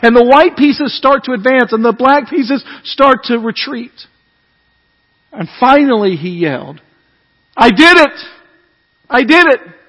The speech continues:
Started screaming and running around.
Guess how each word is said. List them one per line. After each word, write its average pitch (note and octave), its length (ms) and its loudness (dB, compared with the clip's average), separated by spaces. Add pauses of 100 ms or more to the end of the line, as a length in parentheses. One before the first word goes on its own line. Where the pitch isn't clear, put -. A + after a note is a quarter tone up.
(840)
Started D4+ 260 0
screaming D#4 640 0
and A3+ 100 -2
running C#4 280 0
around. B3+ 440 0